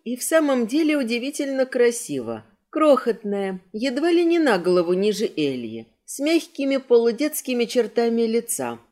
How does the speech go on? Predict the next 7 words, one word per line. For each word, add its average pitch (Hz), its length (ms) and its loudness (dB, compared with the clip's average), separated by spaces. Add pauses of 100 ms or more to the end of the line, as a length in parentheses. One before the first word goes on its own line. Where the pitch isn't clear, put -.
(120)
пухлыми 208 540 2
губами 262 680 0 (240)
и 190 160 -6
черными 269 540 2
с 220 100 -2
поволокой 214 580 2
глазами. 156 760 -2